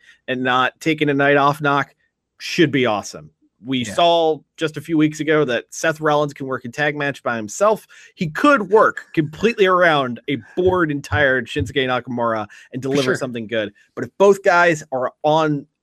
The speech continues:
Speaker 1: you know, firing on all cylinders, this could be tremendous.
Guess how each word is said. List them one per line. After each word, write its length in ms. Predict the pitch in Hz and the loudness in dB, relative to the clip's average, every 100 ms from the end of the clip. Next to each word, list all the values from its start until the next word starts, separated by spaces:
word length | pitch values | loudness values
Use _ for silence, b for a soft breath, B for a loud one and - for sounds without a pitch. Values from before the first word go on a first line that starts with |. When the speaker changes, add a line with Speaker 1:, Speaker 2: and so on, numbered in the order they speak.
| _ _ _ _ | _ _ _ _
Speaker 1:
you 120 | 139 131 | -8 -6
know, 120 | 107 | -4
firing 320 | - 180 170 | 0 2 2
on 80 | 151 | 0
all 120 | 151 | -2
cylinders, 520 | 147 151 135 131 117 - | -2 -4 -4 -4 -6 -12
this 320 | 117 151 151 | -2 -2 -2
could 200 | 151 127 | -4 -8
be 220 | 131 123 | -4 -4
tremendous. 640 | 117 - 107 135 135 127 - | -6 -10 -4 -2 -2 -4 -6